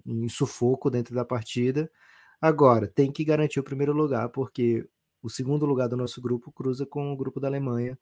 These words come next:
e a Alemanha fez o grande jogo da Copa até agora, né? Goleada de seis a zero pra cima de Marrocos, lá vem ela de novo, né?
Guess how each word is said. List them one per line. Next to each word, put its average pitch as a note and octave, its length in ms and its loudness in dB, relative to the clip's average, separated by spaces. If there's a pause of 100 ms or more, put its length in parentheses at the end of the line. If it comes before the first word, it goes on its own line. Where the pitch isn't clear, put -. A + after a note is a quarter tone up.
(340)
e B2+ 100 0
a B2+ 40 4
Alemanha B2 420 0
fez B2 420 0
o B2+ 100 -4
grande A#2+ 300 -2
jogo B2 260 -4
da B2+ 100 -4
Copa A#2+ 280 -8
até C3+ 140 -8
agora, A#2 340 -4
né? F#2+ 180 -10 (260)
Goleada G#2+ 560 -4
de - 80 -16
seis A2+ 340 -2
a A#2 100 0
zero G#2+ 300 -2
pra G#2+ 140 -6
cima G#2+ 240 -4
de G#2 100 -8
Marrocos, G#2+ 600 -2
lá A2+ 120 0
vem A2+ 160 -2
ela A2 100 0
de A2 140 -2
novo, C3+ 460 -2
né? C3 180 -6